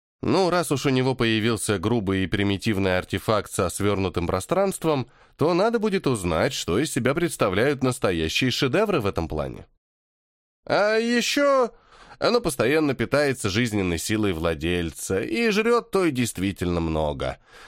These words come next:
Ты, если его наденешь и не будешь снимать, рано или поздно потеряешь ноги от истощения. «Не беда», — пожал плечами Олег, забирая протянутый Кицуне артефакт.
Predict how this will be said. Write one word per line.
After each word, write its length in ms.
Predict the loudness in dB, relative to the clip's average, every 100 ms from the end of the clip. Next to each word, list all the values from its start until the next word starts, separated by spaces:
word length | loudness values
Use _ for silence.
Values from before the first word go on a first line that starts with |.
| -12
Ты, 260 | -4 0 0
если 340 | 0 0 2
его 180 | 2 2
наденешь 680 | 2 2 2 2 0 -2 -4
и 240 | -2 0 2
не 140 | 0
будешь 320 | 0 -2 -4
снимать, 560 | -2 0 2 2 -2 -4
рано 600 | -6 -2 0 0 2 2
или 120 | 0
поздно 360 | 0 0 0 -2
потеряешь 580 | 0 0 2 0 0
ноги 280 | 0 0 2
от 160 | 0 -2
истощения. 720 | -4 -4 -4 -4 -8 -12 -16 -18 _ _ _ _ _ _ _ _ _
«Не 220 | -2 0 0
беда», — 320 | 0 -2 -4 _ _ -20 -20 -4
пожал 280 | 0 2 0
плечами 480 | 0 0 2 2 2
Олег, 360 | 2 2 0
забирая 440 | 0 0 2 2 0
протянутый 640 | -2 -2 0 0 0 -2
Кицуне 460 | -4 -6 -4 -2 0
артефакт. 640 | -2 -6 -8 -8 -10 -20